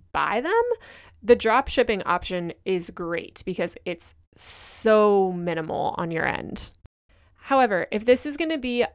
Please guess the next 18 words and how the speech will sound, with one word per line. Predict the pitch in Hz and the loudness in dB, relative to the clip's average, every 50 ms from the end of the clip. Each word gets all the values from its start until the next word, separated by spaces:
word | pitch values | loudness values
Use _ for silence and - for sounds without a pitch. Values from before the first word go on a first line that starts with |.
| - | -2
a | 196 208 202 | -2 -2 0
long-term | 196 190 190 185 190 202 208 214 220 226 233 233 233 240 240 240 - - 226 202 190 185 185 180 180 | -2 -4 -6 -6 -2 0 2 2 2 2 2 2 0 -2 -4 -6 -8 -8 -6 -4 -4 -4 -4 -6 -8
part | - - - 185 170 175 - - | -12 -10 -6 -6 -4 -4 -4 -6
of | 190 180 190 | -8 -6 -6
your | 180 175 | -6 -6
business | 170 175 - 165 180 - 220 233 240 - | -6 -6 -6 -6 -4 -2 -4 -4 -2 -2
income, | 262 254 254 269 254 285 254 254 254 262 277 285 - - - - _ _ - | -2 -4 -4 -4 -4 -2 -2 -2 -2 -4 -6 -10 -12 -18 -20 -20 _ _ 0
you | 277 320 | 2 2
could | 320 - 381 392 392 - | 2 4 4 2 4 6
do | 403 392 | 4 4
the | - 247 | 4 4
drop | 180 185 165 156 - | 2 2 2 0 0
shipping, | - - 147 - - 143 156 208 226 | -2 -6 -6 -4 -4 -4 -4 -4 -4
like, | 220 190 180 - | -4 -4 0 0
that's | 180 165 - - - | -2 -2 -2 -4 -6
totally | - - 220 214 202 208 202 190 | -2 0 2 4 4 4 2 2
an | 175 160 - | 0 -2 -2
option. | - - - - - - 277 269 269 277 294 | -2 -4 -4 -4 -2 0 0 0 0 0 -4